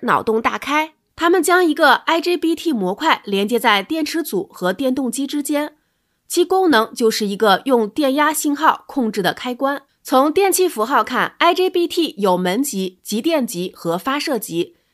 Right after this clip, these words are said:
当门极有控制电压时，另外两极就会导通，从电池向电机供电。控制电压消失，I G B T就断开，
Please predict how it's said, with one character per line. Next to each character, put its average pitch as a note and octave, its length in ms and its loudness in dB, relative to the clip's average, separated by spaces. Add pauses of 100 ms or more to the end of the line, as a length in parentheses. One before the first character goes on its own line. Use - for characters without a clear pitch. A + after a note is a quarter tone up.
当 F4 180 6
门 D#4 240 2
极 A#3 300 -6
有 F#3 220 4
控 C#4+ 260 -2
制 D4+ 140 -4
电 D4+ 220 -4
压 C#4+ 140 -2
时， F3+ 440 -4
另 F#4 160 2
外 F#4 160 6
两 F#3+ 240 2
极 F#3+ 320 -8
就 A3 120 0
会 G3+ 160 -4
导 - 240 -2
通， B3+ 340 -4 (180)
从 B3+ 260 2
电 F4+ 220 2
池 A3 280 0
向 F#3+ 360 2
电 A#3 180 -2
机 C4 160 -6
供 C#4+ 180 -4
电。 D4 260 -4 (340)
控 F4 240 2
制 A#3+ 260 6
电 C4+ 160 2
压 D4 160 2
消 D#4+ 220 0
失 D#4+ 340 -6
，I F4 160 2
G F4 140 0
B E4+ 180 -2
T E4 260 -4
就 G3+ 220 -2
断 F#3 180 -2
开， A#3 360 0